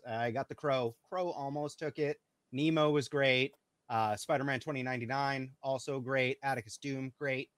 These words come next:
But we have never had a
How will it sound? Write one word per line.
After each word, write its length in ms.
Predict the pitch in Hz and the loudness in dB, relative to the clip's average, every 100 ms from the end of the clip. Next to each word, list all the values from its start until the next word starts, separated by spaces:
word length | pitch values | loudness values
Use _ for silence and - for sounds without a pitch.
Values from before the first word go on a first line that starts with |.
| _ _ _ - | _ _ _ 2
But 240 | 151 143 - _ _ _ _ _ _ | 4 4 2 _ _ _ _ _ _
we 320 | 123 135 180 180 | -6 2 4 4
have 180 | 185 | 2
never 640 | 151 151 151 160 147 165 151 | 0 0 4 2 4 2 2
had 640 | 143 147 143 139 127 117 - | 4 4 6 6 4 0 -6
a 240 | 143 127 | -2 -2